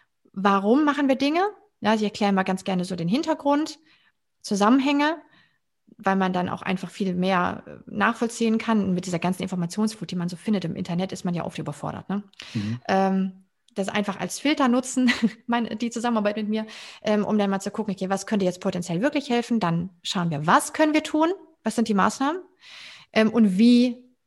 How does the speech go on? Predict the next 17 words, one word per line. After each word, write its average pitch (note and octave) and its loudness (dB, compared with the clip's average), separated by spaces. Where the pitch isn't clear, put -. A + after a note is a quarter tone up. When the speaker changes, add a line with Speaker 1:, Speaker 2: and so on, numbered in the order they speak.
Speaker 1:
kann G#3+ 2
man F3+ 4
das F3 0
umsetzen E3+ 0
im D3 -4
Alltag? - -4
Ne? G3+ 0
Quasi A3 2
wie C4 4
ein B3 4
Werkzeugkoffer, A#3+ 2
den G#3 0
ich G3+ -4
an G3 -2
die G3 -2
Hand B3 -2
gebe, C#4 0